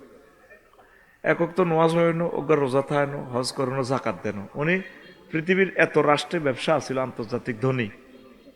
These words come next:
উনি বলে এটি করল না। আগে তো তুমিও ওয়াজ শুনছো, আমিও শুনছি। নলুয়া সাদপুর, দেবপুর কত ওয়াজ হয়েছে, কত ভালো ভালো বক্তা আইতো।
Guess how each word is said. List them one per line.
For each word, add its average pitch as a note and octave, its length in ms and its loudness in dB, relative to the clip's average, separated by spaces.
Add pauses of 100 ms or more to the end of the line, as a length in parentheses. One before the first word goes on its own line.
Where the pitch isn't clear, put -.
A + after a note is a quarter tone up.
(480)
উনি A#3 120 2
বলে F3 360 2 (680)
এটি C#3 140 -2
করল C#3 300 -2
না। G#2+ 180 -8 (1000)
আগে F#3+ 220 6
তো A3 160 2
তুমিও G3 340 2
ওয়াজ D#3+ 180 4
শুনছো, D3 260 -2
আমিও C3 160 0
শুনছি। B2 380 -6 (520)
নলুয়া C#3 300 2
সাদপুর, B2 460 -2 (460)
দেবপুর C#3 400 2
কত C3+ 260 0
ওয়াজ B2+ 200 2
হয়েছে, C3 300 -4
কত B2 200 -4
ভালো D3 240 0
ভালো C3+ 180 -2
বক্তা B2+ 300 -6
আইতো। A2+ 320 -6